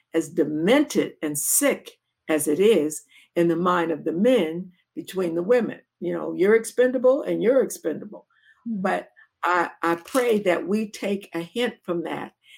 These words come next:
Speaker 1: and recognize that there ought to be more than a connection, uh, among the sisterhood, not one that's rallying against maleness, but one that is pro-agency for women,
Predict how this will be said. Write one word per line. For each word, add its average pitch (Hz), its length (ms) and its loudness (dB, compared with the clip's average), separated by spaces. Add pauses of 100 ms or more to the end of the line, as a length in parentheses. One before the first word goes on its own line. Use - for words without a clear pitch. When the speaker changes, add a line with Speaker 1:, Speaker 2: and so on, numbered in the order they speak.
(180)
Speaker 1:
and 170 120 0
recognize 180 640 0
that 170 180 2
there 185 240 2
ought 180 180 2
to 175 80 4
be 170 220 2
more 190 360 4
than 220 180 0
a 220 80 0
connection, 220 760 -4 (500)
uh, 165 320 -4
among 180 340 0
the 165 100 -2
sisterhood, 165 720 -2 (480)
not 202 400 2
one 214 280 4
that's 170 260 2
rallying 190 720 2
against 170 720 0 (140)
maleness, 151 800 -2 (340)
but 170 160 -6
one 196 280 0
that 170 180 0
is 160 380 -6
pro-agency 185 1300 -2
for 147 120 -4
women, 143 420 -8